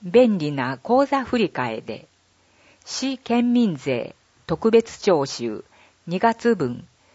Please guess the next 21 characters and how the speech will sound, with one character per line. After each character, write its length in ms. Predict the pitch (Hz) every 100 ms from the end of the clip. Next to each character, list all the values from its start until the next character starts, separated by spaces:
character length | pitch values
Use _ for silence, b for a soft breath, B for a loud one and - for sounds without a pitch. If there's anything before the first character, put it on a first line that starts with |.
| _
三 340 | - 294 277
月 280 | 180 143 -
十 280 | - 156 156
日 320 | - 135 139 -
金 340 | - 170 196 190
曜。 320 | 165 117 - _ _ b b b b b b
国 300 | - - 262
民 260 | 262 254 220
健 280 | - 247 269
康 320 | - 254 247
保 120 | 220
険 340 | - 220 175 131
料 320 | 123 117 -
三 320 | - 185 202
月 320 | 196 180 160
分、 300 | 127 110 110 - b b b b -
後 260 | - 277
期 160 | - 139
高 280 | 175 180 190
齢 220 | 180 151
者 360 | - 123 113